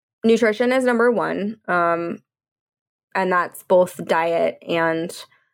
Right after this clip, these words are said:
um, supplementation, and just making sure that I'm providing myself with the most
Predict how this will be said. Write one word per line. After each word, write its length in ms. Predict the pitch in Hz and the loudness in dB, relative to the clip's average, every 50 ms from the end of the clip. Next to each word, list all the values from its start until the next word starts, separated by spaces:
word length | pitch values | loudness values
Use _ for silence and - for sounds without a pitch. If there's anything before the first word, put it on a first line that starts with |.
| _ _ _ _ _ _ _ - | _ _ _ _ _ _ _ -8
um, 460 | - - - - - - - - - _ - | -6 -6 -6 -8 -8 -8 -10 -12 -12 _ -4
supplementation, 760 | 196 180 - 175 180 175 185 170 170 - 208 214 226 247 240 240 - - | -2 0 2 2 2 2 2 2 2 2 2 0 0 0 -2 -4 -6 -4
and 160 | 185 180 175 | -2 0 0
just 200 | 170 180 - - | 0 -2 0 2
making 360 | 185 180 180 180 185 190 196 185 | 2 2 4 4 4 2 2 4
sure 200 | - 170 170 165 | 4 4 4 4
that 120 | 170 170 | 4 2
I'm 280 | 170 175 175 165 156 - - | 0 0 -2 -2 -4 -6 -4
providing 540 | - 170 170 165 175 180 175 170 185 170 170 | -2 -2 0 0 0 0 0 0 0 0 0
myself 500 | 165 170 165 - 165 165 170 165 - - | -2 -2 -2 -2 -2 -2 -2 0 -2 -2
with 120 | - - | -2 0
the 80 | - 170 | 0 0
most 500 | 165 170 165 170 - - - - - | 2 0 0 -2 -4 -10 -12 -12 -14